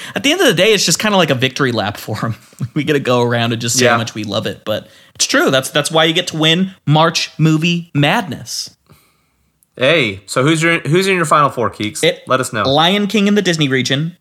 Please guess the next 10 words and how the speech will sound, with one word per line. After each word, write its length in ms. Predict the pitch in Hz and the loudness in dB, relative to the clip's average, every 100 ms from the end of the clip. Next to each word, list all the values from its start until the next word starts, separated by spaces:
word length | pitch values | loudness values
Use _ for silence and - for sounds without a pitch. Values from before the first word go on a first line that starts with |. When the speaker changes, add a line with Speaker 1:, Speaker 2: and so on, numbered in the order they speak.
| _ _ - | _ _ -6
Speaker 1:
The 120 | - | -2
Iron 300 | 143 151 185 | 0 2 2
Giant 540 | 160 156 147 147 190 - - | 2 2 2 0 -2 -10 -6
in 100 | 139 | -2
the 80 | 135 | 0
Sweet 280 | - 139 147 | 0 -2 -2
Gems 340 | 139 120 117 | -2 -2 -6
region, 440 | 110 110 110 131 - _ _ - | -8 -6 -6 -6 -12 _ _ -4
Shrek 480 | - 160 160 190 | -2 2 0 0
Two 500 | - 220 190 170 190 | -2 0 2 2 -2